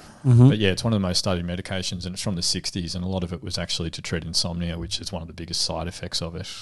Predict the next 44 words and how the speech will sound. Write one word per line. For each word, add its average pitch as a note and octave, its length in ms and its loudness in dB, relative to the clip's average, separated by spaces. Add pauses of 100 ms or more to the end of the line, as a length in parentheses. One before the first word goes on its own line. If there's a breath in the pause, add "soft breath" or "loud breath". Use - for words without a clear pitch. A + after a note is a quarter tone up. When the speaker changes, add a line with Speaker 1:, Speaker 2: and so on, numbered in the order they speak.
(120)
Speaker 2:
And F#2 140 0
the F2+ 60 0
guy F#2 240 4
who, F2 420 -2
so G2 180 6
Ritalin F#2 420 4
is E2+ 100 -2
the F2+ 80 -4
main E2+ 320 -4
one, F2 260 -8 (180)
um, F2 220 -8
that's - 300 -8
its - 100 -12
brand E2+ 380 -6
name. F2 240 -4 (640 soft breath)
And F#2 80 -6
it's - 80 0
called G2 220 6
that F2 180 0
'cause F2 140 0
the F2+ 60 0
guy F2 200 2
in F2 80 -2
the F2+ 60 0
sixties, E2+ 680 0
I G#2+ 40 -6
think - 160 -6
his - 200 -6 (160)
wife E2+ 580 -6
was F2 360 -6 (240)
Margarita E2+ 720 -4
or - 80 -10
something F2 300 -6
like F2+ 160 -6
that. - 260 -6
So - 140 -2
it's - 160 -6
like, - 320 -8
when F2 220 -4
he F2 100 -4
called F2 180 -6
her E2+ 80 -6
Rita. F2 380 -4 (100)
So F2+ 360 -6